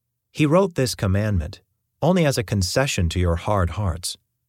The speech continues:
But God made them male and female from the beginning of creation. This explains why a man leaves his father and mother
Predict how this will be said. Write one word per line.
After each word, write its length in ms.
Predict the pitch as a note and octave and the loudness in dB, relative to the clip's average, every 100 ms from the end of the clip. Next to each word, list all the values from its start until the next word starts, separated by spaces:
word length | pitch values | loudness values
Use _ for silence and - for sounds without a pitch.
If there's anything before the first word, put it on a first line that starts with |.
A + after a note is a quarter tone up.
| _ _ _ _ _ - - - | _ _ _ _ _ -20 -12 0
But 200 | B2 - | 0 4
God 340 | B2+ C#3+ D3 | 4 4 2
made 280 | C3 C3 A#2 | 0 -2 0
them 240 | A#2+ A2+ | -2 0
male 300 | G#2+ C3+ C#3 | 2 2 2
and 220 | B2 B2 | 0 -2
female 640 | F#2+ B2 E3 G2+ D#2+ G2+ F#2 _ _ | -2 0 2 2 -2 -6 -12 _ _
from 220 | - A#2+ | -2 0
the 80 | A#2 | 0
beginning 360 | A2+ A#2+ C3 C3 | 0 0 0 -2
of 120 | A#2 | -4
creation. 640 | - C3+ C#3 C#3 F2 F#2 _ _ _ _ _ _ _ - - _ | -2 0 -2 -4 -8 -8 _ _ _ _ _ _ _ -20 -20 _
This 180 | E3+ E3+ | 0 0
explains 600 | E3+ - E3+ E3 A#2 G2 | -4 0 2 4 2 2
why 160 | A#2 | 2
a 60 | A#2+ | 2
man 300 | B2+ B2+ A#2 | 2 0 0
leaves 280 | B2+ E3 C#3 | 0 0 0
his 180 | D3+ - | -2 0
father 400 | C#3 C3 B2 A#2 | 0 2 2 0
and 140 | G#2+ | 0
mother 340 | F#2+ F2 G2+ | 0 0 -2